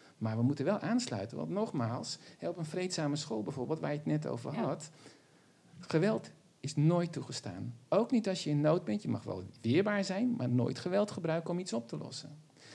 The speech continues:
Speaker 1: Maar als ouders dan zeggen van, "Nou, als je gepest wordt en er
Speaker 2: Ja.
Speaker 1: gebeurt er nog een keer, sla er maar op." Wat moet een kind dan doen als het in een noodsituatie is?
Speaker 2: Ja.
Speaker 1: En dan krijg je twee verschillende boodschappen. Dus we moeten wel dezelfde taal spreken,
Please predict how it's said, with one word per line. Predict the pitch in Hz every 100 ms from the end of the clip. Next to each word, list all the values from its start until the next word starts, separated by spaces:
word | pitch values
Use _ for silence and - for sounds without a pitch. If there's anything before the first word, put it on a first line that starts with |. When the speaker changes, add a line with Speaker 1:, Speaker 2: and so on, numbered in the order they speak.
| - -
Speaker 1:
Maar | 190
als | - -
ouders | 269 254 151
dan | 127 123
zeggen | 113 120
van, | 117 123
"Nou, | 156 196 254
als | -
je | -
gepest | 170 240 254
wordt | 240 262 - - _ _ - -
en |
er | 160
Speaker 2:
Ja. | -
Speaker 1:
gebeurt | 160 170
er | 180
nog | 208
een | 269
keer, | 254 269 285 - -
sla | - 214 240 277
er |
maar | 139 127
op." | 107 - - _ _ - - - -
Wat | 180
moet | 226 254
een | 247
kind | 247 240
dan | 240 214
doen | 247 240
als | 190
het | -
in | 170
een | 147
noodsituatie | 139 139 147 - 123 - - - -
is? | - - _ _ _ _
Speaker 2:
Ja. | - 190 - -
Speaker 1:
En | 208
dan |
krijg | 226 170
je | 160
twee | - 202 202
verschillende | 196 185 180 165
boodschappen. | 156 147 139 160 165
Dus | 196
we | 214
moeten | 208 214 185
wel | 202
dezelfde | 185 170 185 175 151
taal | 175 202
spreken, | 196 - 135 139 -